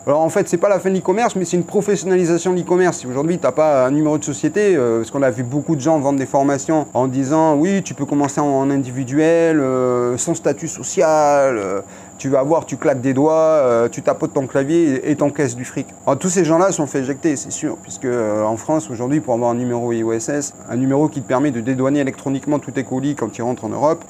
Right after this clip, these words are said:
ça prend plusieurs semaines, voire plusieurs mois pour certains, et encore faut-il, encore faut-il que le comptable soit capable de le faire.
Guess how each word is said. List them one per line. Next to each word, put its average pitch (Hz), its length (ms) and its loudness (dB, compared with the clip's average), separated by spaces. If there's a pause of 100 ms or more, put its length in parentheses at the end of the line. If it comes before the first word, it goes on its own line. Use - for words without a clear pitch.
(100)
ça 123 140 -2
prend 139 200 -2
plusieurs 139 260 -2
semaines, 147 320 2
voire 131 200 2
plusieurs 120 340 -2
mois 139 160 0
pour - 120 -14
certains, 123 380 -2
et 104 80 -2
encore 127 240 0
faut-il, 127 300 -10 (560)
encore - 180 0
faut-il 139 320 -6
que 143 100 -4
le 135 100 -4
comptable 135 420 -2
soit 127 180 -2
capable 151 500 0
de 135 120 2
le 127 80 0
faire. 101 240 -6